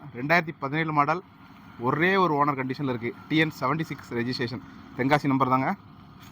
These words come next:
டயர் பாயிண்ட் எல்லாம் பாருங்க. டயர் பாயிண்ட் வந்து ஒரு எயிட்டி பர்சன்டேஜ் இருக்கும். Back and front வந்து ஒரு எயிட்டி பர்சன்டேஜ் இருக்கும்.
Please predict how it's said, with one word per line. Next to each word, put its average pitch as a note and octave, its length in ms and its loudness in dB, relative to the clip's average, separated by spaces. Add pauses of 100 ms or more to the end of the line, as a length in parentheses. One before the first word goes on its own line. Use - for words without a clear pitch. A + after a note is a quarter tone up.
(500)
டயர் D#3 240 6
பாயிண்ட் E3 200 0
எல்லாம் D#3+ 180 2
பாருங்க. D#3+ 200 0 (800)
டயர் C#3 180 2
பாயிண்ட் D#3 260 2
வந்து F#3+ 140 -2 (1300)
ஒரு B2+ 160 6
எயிட்டி E3+ 200 6
பர்சன்டேஜ் D3+ 340 2
இருக்கும். B2 220 -4 (1080)
Back D3 220 4
and D#3 120 2
front D#3 260 2
வந்து D#3+ 200 0 (1400)
ஒரு C#3+ 160 6
எயிட்டி E3+ 260 6
பர்சன்டேஜ் D#3 400 0
இருக்கும். D3 240 0